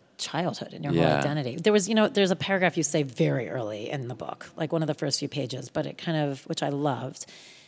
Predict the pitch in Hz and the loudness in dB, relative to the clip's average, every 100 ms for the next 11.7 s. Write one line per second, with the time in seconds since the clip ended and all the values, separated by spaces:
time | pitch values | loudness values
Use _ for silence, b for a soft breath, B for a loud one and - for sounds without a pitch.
0 | b b _ _ - 165 147 147 156 156 | b b _ _ 0 2 2 0 0 -2
1 | - 165 147 190 233 185 170 170 165 151 | 2 4 4 4 4 4 8 8 6 2
2 | 151 - - 170 - 143 - - 180 170 | 0 -2 -2 -2 -2 -6 -6 -2 2 2
3 | 156 143 - 139 135 147 131 123 - - | 0 -2 0 2 0 -2 -4 -4 -8 -6
4 | 135 131 - - - - - b b b | -6 -2 0 0 -4 -10 -14 b b b
5 | - 165 196 185 175 170 170 151 - 160 | 0 4 4 6 8 8 6 2 -2 0
6 | 156 156 - 156 151 151 - 139 - - | 2 2 0 -2 0 0 0 -6 -4 -4
7 | 156 - 143 139 - 135 135 - - 151 | -4 -4 -6 -4 -4 -4 -6 -8 -2 -2
8 | 127 147 131 139 120 - - b b - | -2 -4 -2 -2 -4 -8 -14 b b -4
9 | 160 - 190 190 165 - - 180 139 - | -2 4 4 4 0 -2 0 0 0 -4
10 | 147 147 143 139 127 131 127 123 135 127 | -2 2 2 0 -2 -4 -4 -2 -4 -4
11 | - - - 175 143 139 - | -8 -8 -2 0 0 -4 -8